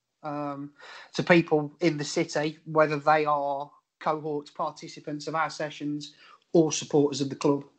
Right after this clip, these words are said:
You know, I think it's all equally received with open arms.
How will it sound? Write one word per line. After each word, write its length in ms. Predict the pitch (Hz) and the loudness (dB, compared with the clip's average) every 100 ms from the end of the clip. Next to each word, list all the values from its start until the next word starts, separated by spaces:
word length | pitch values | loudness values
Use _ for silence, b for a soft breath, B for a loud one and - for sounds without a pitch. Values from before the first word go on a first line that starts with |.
| 170 | -4
You 140 | 151 | 0
know, 140 | 139 139 | 0 0
I 20 | |
think 300 | 151 147 139 | 0 0 0
it's 180 | 123 151 | 0 6
all 380 | 147 143 143 B B B B B - | 8 8 4 B B B B B 4
equally 760 | 170 165 - 160 151 147 147 _ _ _ - | 4 6 4 4 4 2 -2 _ _ _ -6
received 460 | 151 - 156 147 | -4 0 2 4
with 140 | 147 147 | 4 2
open 320 | 147 147 - | 2 0 -2
arms. 480 | 156 147 135 - | -2 -2 -6 -12